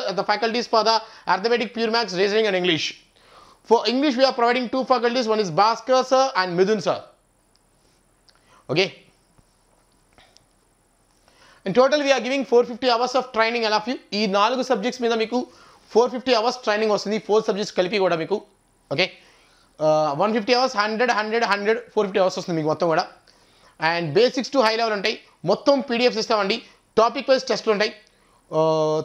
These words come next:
తర్వాత డౌన్లోడ్ ఫెసిలిటీ ఉంటుంది, యాప్లో మీకు డౌన్లోడ్ చేసుకోవచ్చు. ఇక్కడ మీరు డౌన్లోడ్ చేసిన వీడియోస్ ఎన్నిసార్లు చూసుకోవచ్చు అండి, ఎన్నిసార్లు వీడియో చూసుకోవచ్చు. కండిషన్ ఏంటంటే, కాకపోతే మీ number of device వచ్చేసరికి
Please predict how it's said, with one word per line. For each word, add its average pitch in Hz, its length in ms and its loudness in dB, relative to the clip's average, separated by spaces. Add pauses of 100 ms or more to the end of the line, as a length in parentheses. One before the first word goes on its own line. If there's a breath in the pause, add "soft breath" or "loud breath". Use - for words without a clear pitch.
తర్వాత 233 260 4 (1200)
డౌన్లోడ్ 302 360 2
ఫెసిలిటీ 247 300 -2
ఉంటుంది, 208 180 -2 (140)
యాప్లో 190 300 -2
మీకు 165 140 -2
డౌన్లోడ్ 160 280 -2
చేసుకోవచ్చు. 120 400 -10 (520)
ఇక్కడ 269 180 2 (520 loud breath)
మీరు 240 180 2
డౌన్లోడ్ 277 300 2
చేసిన 285 240 0
వీడియోస్ 247 240 0 (160)
ఎన్నిసార్లు 285 460 0
చూసుకోవచ్చు 185 340 -2
అండి, 131 120 -6 (160)
ఎన్నిసార్లు 240 600 0
వీడియో 208 200 -2
చూసుకోవచ్చు. 165 400 -4 (960 soft breath)
కండిషన్ 208 300 0
ఏంటంటే, 220 260 0
కాకపోతే 202 320 0 (480 soft breath)
మీ 247 100 2 (120)
number 240 300 2
of 285 80 -2 (360)
device 277 280 2
వచ్చేసరికి 175 400 -2